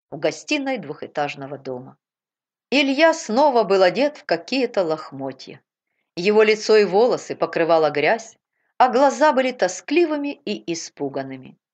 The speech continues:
Но, увидев брата, Илюша засиял от радости и повис в его объятиях. «Виталька, как я скучал по тебе! Как тебе удалось найти меня? Ведь ты не был здесь раньше!»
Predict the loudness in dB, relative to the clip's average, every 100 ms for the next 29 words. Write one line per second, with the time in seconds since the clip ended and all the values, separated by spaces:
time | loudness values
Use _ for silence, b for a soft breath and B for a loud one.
0 | _ _ _ _ _ -6 0 2 2 0
1 | 0 -2 -2 0 2 2 0 -10 -14 _
2 | _ _ _ 0 2 2 2 0 0 -2
3 | -2 0 0 0 -2 -2 -2 -4 -12 -18
4 | -20 _ _ _ -6 0 0 2 0 -2
5 | -6 -8 -6 -4 -4 -4 -6 -6 -8 -10
6 | -18 -20 _ _ _ _ _ _ -4 0
7 | 0 4 4 4 0 -8 -20 _ _ _
8 | _ _ 2 2 2 -2 0 -4 -2 2
9 | 2 2 0 -6 -6 -8 -8 -10 _ _
10 | _ _ _ 0 2 2 2 4 4 4
11 | 2 2 0 0 -2 -4 -4 -10 -14 -18
12 | _ _ _ -4 -2 -2 -2 -2 0 -2
13 | 0 0 0 -2 0 2 2 -2 -8 -12